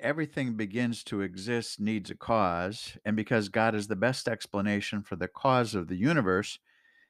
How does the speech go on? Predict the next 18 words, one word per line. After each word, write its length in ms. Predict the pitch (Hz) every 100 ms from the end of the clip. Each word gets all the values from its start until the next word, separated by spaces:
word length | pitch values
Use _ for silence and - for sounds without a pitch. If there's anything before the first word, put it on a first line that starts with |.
| _
we 180 | - 123
often 360 | - 170 - 131
hear 260 | 120 113 104
critics 800 | - 147 143 131 - - - -
and 360 | 95 87 85
non-believers, 1000 | 95 117 110 107 110 107 110 107 104 101
scientists, 800 | - - 110 107 113 110 - - - _ _
challenge 400 | - 190 180 117
this 220 | 92 98
concept 680 | - 110 98 95 - 95 -
by 200 | 101 87
asking, 640 | - 113 110 - 113 101 92 _ _ _ _
"Okay, 360 | 120 135 - 104
well, 540 | 98 98 101 98 98 -
then 240 | 101 104 107
who 180 | 123
made 320 | 131 120 101 90
God?" 460 | 135 151 87 -